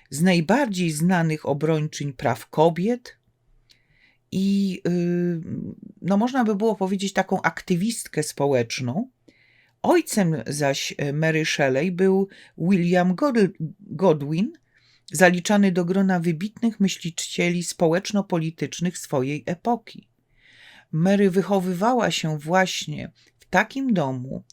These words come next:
gdzie, y, te spotkania intelektualistów odbywały się jakby, mm, na co dzień. Ona by, by miała niezwykle solidne wykształcenie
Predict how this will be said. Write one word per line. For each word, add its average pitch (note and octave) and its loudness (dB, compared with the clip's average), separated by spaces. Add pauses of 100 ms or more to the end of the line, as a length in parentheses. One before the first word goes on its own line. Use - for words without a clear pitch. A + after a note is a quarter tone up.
(520)
gdzie, E3 -2
y, D3+ -4 (600)
te D3+ 2
spotkania F#3+ -2
intelektualistów D#3+ -4
odbywały C#3+ -4
się D3 -8
jakby, C#3 -6 (600)
mm, D3+ -4
na E3+ 2
co C#3 0
dzień. C3 -4 (720)
Ona D3+ -2 (320)
by, - -4
by E3 2
miała F3 2
niezwykle F3+ 2
solidne F3 0
wykształcenie D3+ -2